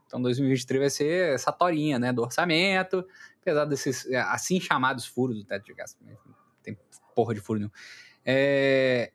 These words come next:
e, e dois mil e vinte e quatro ele, é ele, né? Eu acho, e aí eu tô sendo muito positivo, se alguém quiser ser negativo comigo, sinta-se à vontade.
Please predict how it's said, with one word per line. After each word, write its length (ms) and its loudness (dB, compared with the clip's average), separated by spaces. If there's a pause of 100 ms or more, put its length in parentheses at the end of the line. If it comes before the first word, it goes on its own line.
(120)
e, 580 0
e 20 2
dois 260 0
mil 120 2
e 20 0
vinte 140 -2
e 60 -10
quatro 300 2
ele, 340 0
é 320 0
ele, 300 0
né? 320 0 (500)
Eu 280 2
acho, 480 2
e 60 -2
aí 100 0
eu 80 -2
tô 100 -4
sendo 220 -2
muito 240 -2
positivo, 560 -4 (260)
se 160 -12
alguém 260 -2
quiser 220 -4
ser 140 -8
negativo 360 -6
comigo, 300 -6
sinta-se 300 -8
à 20 -2
vontade. 320 -2